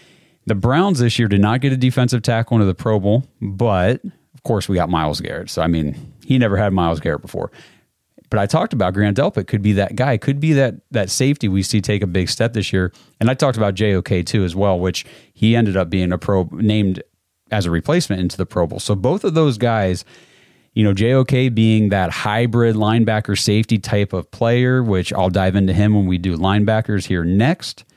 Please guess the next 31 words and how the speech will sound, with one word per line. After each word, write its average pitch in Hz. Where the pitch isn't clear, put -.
But 95
Grant 120
Delpit, 107
phenomenal 123
season 117
this 117
year. 107
And 95
again, 101
just 92
the 71
freaking 123
injury 95
bug, 73
man. 82
Like, 78
if 82
we 113
could 139
just 117
<laughs> -
avoid, 120
avoid 127
this 160
I 131
R 143
crap 73
with 87
all 82
these 82
guys. 80